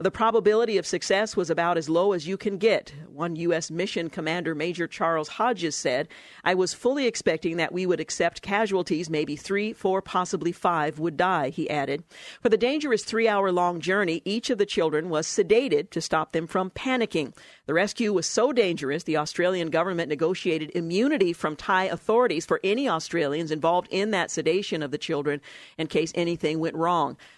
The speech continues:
One expert diver, um, uh, divers, actually two of them, have been, um, hailed as Australian heroes for their pivotal roles in rescuing the Thai football team. They were involved in much of the leadership.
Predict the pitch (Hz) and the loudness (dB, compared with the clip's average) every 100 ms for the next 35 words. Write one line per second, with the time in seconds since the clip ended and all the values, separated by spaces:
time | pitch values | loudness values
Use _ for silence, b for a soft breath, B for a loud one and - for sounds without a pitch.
0 | B 147 151 - 175 156 165 170 180 156 | B -4 -4 -4 -2 0 2 2 2 0
1 | 151 B B B - 160 147 151 - 131 | -2 B B B -2 -2 -2 -6 -4 -4
2 | 131 143 170 190 156 156 - 151 - 156 | -4 -2 0 2 0 -2 0 -2 -2 -6
3 | 156 - 277 190 156 156 170 160 165 160 | -4 -2 2 2 2 -2 -2 -2 -2 -2
4 | 151 143 156 _ _ _ _ _ - - | -2 -2 -6 _ _ _ _ _ -20 -2
5 | 202 220 190 165 156 - 160 - 175 185 | 2 2 2 2 0 0 -2 -2 -2 0
6 | 196 165 151 240 240 170 160 151 160 160 | 0 -2 -2 0 2 2 2 0 0 0
7 | - 226 214 165 156 185 202 165 151 160 | 0 0 2 0 2 2 2 0 -2 -2
8 | 220 - 185 156 147 - 139 143 - - | -2 -2 -2 0 -4 -4 -4 -2 -4 -4
9 | 147 139 - 143 147 165 B B B 156 | -4 -4 -6 -6 -6 -8 B B B -2
10 | 165 160 156 160 160 160 156 151 151 143 | 0 -2 -2 0 0 0 -2 -6 -4 -4
11 | 185 214 143 147 180 190 160 151 143 | -2 -2 0 0 0 0 0 0 -2